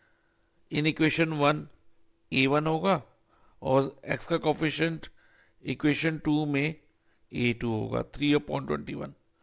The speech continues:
तो कैंसिल करके वन upon सेवन, बी वन upon बी टू,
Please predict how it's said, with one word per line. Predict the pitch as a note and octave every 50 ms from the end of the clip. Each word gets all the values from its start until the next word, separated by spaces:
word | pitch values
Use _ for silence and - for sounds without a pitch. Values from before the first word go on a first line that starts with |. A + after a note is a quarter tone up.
| _ _ _ _ _ _ _ _ _ _ _ -
तो | - D#3+ - -
कैंसिल | - D3+ C#3 C3 - D3+ D3+
करके | D3 D3+ C#3+ - D3
वन | D3+ C#3 C#3 C3+ C3+ C3
upon | - - C3 C3 C3 C3+ C3+
सेवन, | C3 - - - D3 B2 A#2+ B2 B2 B2 - - _ _ _ _ _ _ _ _ _ _ _ _ _ _ _ _ _ _ _ _ _ _ _ _ _ _ -
बी | E3+ - D3 C#3 D3+ D#3+
वन | D#3+ E3+ F3 E3+ F3
upon | E3+ E3 D#3+ F3 E3+ D#3+
बी | D#3 E3+ E3+ E3
टू, | - - F3 E3+